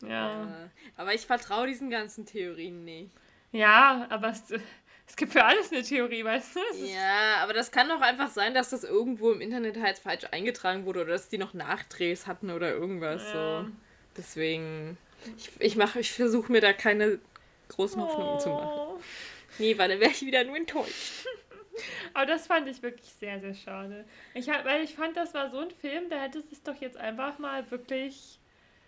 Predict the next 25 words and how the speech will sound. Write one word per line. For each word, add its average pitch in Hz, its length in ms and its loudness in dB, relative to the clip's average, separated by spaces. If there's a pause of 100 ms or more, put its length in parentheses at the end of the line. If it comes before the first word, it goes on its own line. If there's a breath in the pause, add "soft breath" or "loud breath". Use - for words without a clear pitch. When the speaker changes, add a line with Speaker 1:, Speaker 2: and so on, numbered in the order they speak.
(200 soft breath)
Speaker 1:
es 208 100 -18
hätte 262 220 -2
sich 277 240 -6
doch 269 120 -2
einfach 220 300 -4
mal 220 180 -6
wirklich 208 240 -14
gelohnt. 185 480 -12 (360 soft breath)
Speaker 2:
Ja, 202 300 6
obwohl 208 200 4
ich 240 120 -2
sagen 220 440 6
muss, 220 320 0
dass, 196 800 0 (240)
äh, - 80 -12 (1040 loud breath)
Loki 220 760 2
mit 240 180 -2
seinen 196 500 0
Taschenspielertricks 208 1040 -6
hätte 202 220 -10
halt 175 180 -4
schon 185 140 -10
ein 175 40 -10
bisschen 185 260 -10
abgestunken. 165 960 -10